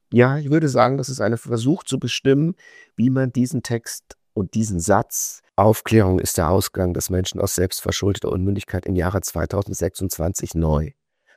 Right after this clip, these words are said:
bestimmen kann. Und ich versuche das ja ein wenig auszuführen, indem ich sage, bei der Philosophie geht es eigentlich um eine dreifaltige Sorge, wie ich das nenne. Eine Sorge um sich selbst. Wer bin ich überhaupt? Äh,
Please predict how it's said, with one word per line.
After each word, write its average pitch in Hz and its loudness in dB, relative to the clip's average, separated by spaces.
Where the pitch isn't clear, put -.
bestimmen 92 2
kann. 76 -2
Und - -8
ich - -20
versuche 98 0
das - -2
ja 98 2
ein 95 2
wenig 101 2
auszuführen, 107 2
indem 98 2
ich 98 -2
sage, 101 0
bei 101 -2
der 98 0
Philosophie 98 -2
geht - -2
es - -4
eigentlich 95 -2
um - -4
eine 85 0
dreifaltige 90 -2
Sorge, 82 0
wie - -2
ich - -12
das - -6
nenne. 76 0
Eine 87 6
Sorge 95 6
um 90 4
sich 85 0
selbst. - -2
Wer 101 4
bin 107 2
ich - -4
überhaupt? - -4
Äh, - -8